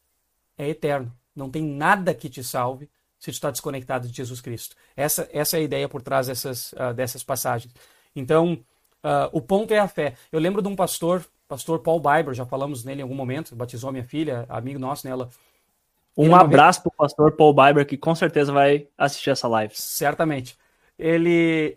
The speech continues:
Speaker 1: certa vez ele disse assim, o que, o que é uma realidade, talvez vários aqui já falaram isso, já pensaram, mas a primeira vez que eu ouvi isso de-, foi, foi dele, há doze anos, ah, que eu ouvi isso na igreja, de forma muito impactante, que ele falou, "Gente, o pecado não manda ninguém pro inferno."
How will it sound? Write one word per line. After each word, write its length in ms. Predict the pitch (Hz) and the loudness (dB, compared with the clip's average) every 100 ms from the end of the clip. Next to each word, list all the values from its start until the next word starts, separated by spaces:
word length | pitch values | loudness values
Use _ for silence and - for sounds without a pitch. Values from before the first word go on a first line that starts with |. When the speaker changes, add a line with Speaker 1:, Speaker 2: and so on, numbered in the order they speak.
| 151 | -6
Speaker 1:
certa 320 | - 185 196 | 2 2 2
vez 120 | 185 | 0
ele 140 | 196 180 | 0 -4
disse 160 | - | -4
assim, 400 | 180 - 175 156 | -4 -2 -2 -4
o 80 | 143 | -6
que, 220 | 123 208 | -8 -6
o 20 | 180 | -4
que 120 | 185 | -2
é 40 | |
uma 140 | 233 208 | -2 -2
realidade, 440 | 190 135 175 170 | -2 4 2 2
talvez 240 | 127 151 | -2 -2
vários 280 | 135 175 180 | 2 2 2
aqui 140 | 156 170 | -4 -4
já 120 | 170 | -2
falaram 480 | 151 139 175 151 156 | 0 2 4 2 -2
isso, 160 | 165 | -6
já 100 | 131 | -8
pensaram, 480 | 139 127 139 170 160 - _ | -8 -8 -2 -2 -2 -10 _
mas 200 | - 156 | -4 0
a 40 | 165 | 0
primeira 300 | 165 180 202 | 0 0 0
vez 160 | 196 | -4
que 80 | - | 0
eu 100 | 190 | 2
ouvi 580 | 175 226 170 180 202 175 | 4 2 -2 -6 -4 -4
isso 200 | 190 143 | -4 -8
de-, 140 | 131 135 - | -10 -14 -8
foi, 260 | 160 156 160 | -2 -2 -2
foi 160 | 165 | -2
dele, 340 | 151 156 151 117 | 0 0 -2 -6
há 60 | 117 | -6
doze 340 | 127 175 160 | -2 0 0
anos, 320 | 151 127 - - _ _ - | -2 -2 -12 -20 _ _ -8
ah, 640 | 127 120 117 117 117 - - | -2 -2 -2 -6 -10 -16 -8
que 60 | 165 | 0
eu 60 | |
ouvi 200 | 160 151 | 0 2
isso 140 | 196 180 | 0 0
na 80 | 196 | 2
igreja, 320 | 185 185 123 | 2 2 0
de 60 | |
forma 240 | - 147 156 | -4 -2 -2
muito 180 | 160 175 | -4 -4
impactante, 460 | 180 - 170 156 | -8 -4 -4 -4
que 60 | 156 | -8
ele 80 | 156 | -6
falou, 200 | 156 151 | -4 -2
"Gente, 380 | 190 226 - _ _ - - _ _ _ _ _ _ _ | -4 -6 -12 _ _ -20 -20 _ _ _ _ _ _ _
o 80 | 196 | -4
pecado 460 | 214 - 196 202 | -4 -2 -4 -4
não 100 | 208 | -4
manda 220 | 175 196 | -2 -2
ninguém 260 | 180 147 165 | -4 -4 -6
pro 120 | 156 | -8
inferno." 340 | 123 120 110 | -10 -8 -10